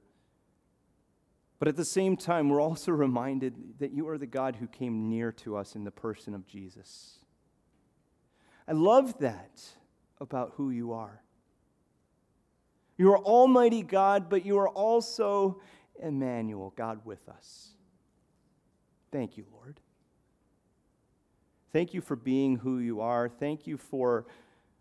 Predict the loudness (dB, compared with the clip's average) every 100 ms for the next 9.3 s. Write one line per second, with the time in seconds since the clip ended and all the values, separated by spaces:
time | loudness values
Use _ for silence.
0 | _ _ -8 0 0 0 -2 -2 -4 -8
1 | -6 -2 -2 -4 -6 -10 -10 -8 -6 -6
2 | -8 -12 -18 -10 -6 -6 -8 -14 -18 -18
3 | -18 -18 -12 -6 -2 -4 -6 -14 -14 -10
4 | -8 -8 -10 -14 -12 -10 -10 -12 -16 -14
5 | -14 -14 -14 -14 -18 -20 -20 -20 _ _
6 | _ _ _ _ _ _ _ _ _ -6
7 | -4 -4 -4 -2 2 0 -2 -10 -14 -8
8 | -6 -6 -8 -10 -12 -12 -14 -14 -14 -14
9 | -14 -16